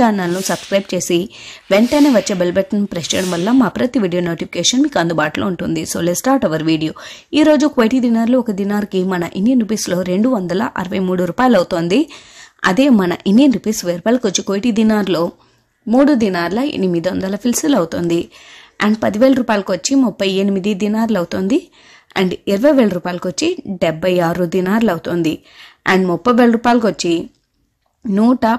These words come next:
పద్నాలుగు దినార్లు అవుతుంది. And నలభై వేల రూపాయలకు వచ్చి నూట యాభై రెండు దినార్లు అవుతుంది. And యాభై వేల రూపాయలకు వచ్చి నూట తొంభై దినార్లు అవుతుంది. And finally లక్ష రూపాయలకు వచ్చి మూడు వందల ఎనభై దినార్లు అవుతుంది.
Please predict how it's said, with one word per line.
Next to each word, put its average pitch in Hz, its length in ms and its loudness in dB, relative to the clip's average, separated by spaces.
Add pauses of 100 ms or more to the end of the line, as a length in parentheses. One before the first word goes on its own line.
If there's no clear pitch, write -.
(140)
పద్నాలుగు 190 540 0 (100)
దినార్లు 214 420 2
అవుతుంది. 185 380 -2 (600)
And 214 100 2 (120)
నలభై 196 300 2
వేల 226 200 2
రూపాయలకు 240 360 0
వచ్చి 202 200 -8 (300)
నూట 247 220 0 (260)
యాభై 175 340 0
రెండు 175 180 -2 (100)
దినార్లు 196 400 0
అవుతుంది. 175 400 -4 (600)
And 214 120 2 (220)
యాభై 214 320 4
వేల 214 160 2
రూపాయలకు 180 360 -8
వచ్చి 285 200 -4 (120)
నూట 185 240 -4 (200)
తొంభై 175 340 -2
దినార్లు 185 400 0
అవుతుంది. 165 360 -2 (180)
And 208 160 0
finally 254 400 4 (160)
లక్ష - 200 -8 (140)
రూపాయలకు 202 360 -4
వచ్చి 302 200 -2 (580)
మూడు 247 280 4
వందల 185 280 0 (240)
ఎనభై 170 220 -2 (100)
దినార్లు 190 380 2
అవుతుంది. 170 360 -2